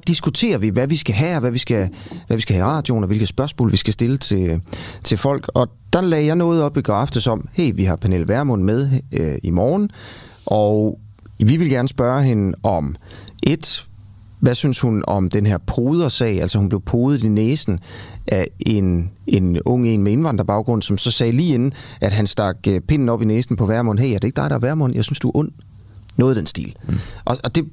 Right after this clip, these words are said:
Speaker 1: brokkede hun så over, og hun synes, hun skulle have lov til at være i fred, når hun var i sundhedsvæsenet. Det kan jeg egentlig også godt forstå. Der er bare mange, der har skrevet det her med,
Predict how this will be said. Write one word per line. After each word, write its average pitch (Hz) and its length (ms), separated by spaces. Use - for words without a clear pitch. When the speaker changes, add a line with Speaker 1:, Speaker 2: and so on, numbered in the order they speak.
Speaker 1:
brokkede 143 280
hun 113 100
så 131 100
over, 135 200
og 101 60
hun 110 80
synes, 117 220
hun 117 100
skulle 110 160
have 107 60
lov 113 80
til 135 100
at 104 60
være 101 100
i 101 40
fred, 104 200
når 104 100
hun 98 100
var 92 80
i 90 60
sundhedsvæsenet. 87 640
Det 117 80
kan 110 60
jeg 104 40
egentlig 92 180
også 92 120
godt 98 120
forstå. 110 260
Der 107 80
er 104 40
bare 131 140
mange, 131 200
der 143 60
har 113 60
skrevet 123 320
det 123 80
her 120 80
med, 110 200